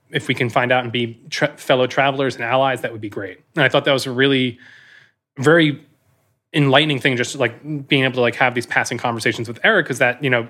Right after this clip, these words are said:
I would consider him a good faith actor and someone who sees the world differently. And I think that, you know,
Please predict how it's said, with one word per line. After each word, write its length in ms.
I 140
would 120
consider 320
him 80
a 40
good 200
faith 220
actor 260
and 120
someone 300
who 380
sees 300
the 80
world 200
differently. 580
And 100
I 80
think 300
that, 320
you 120
know, 260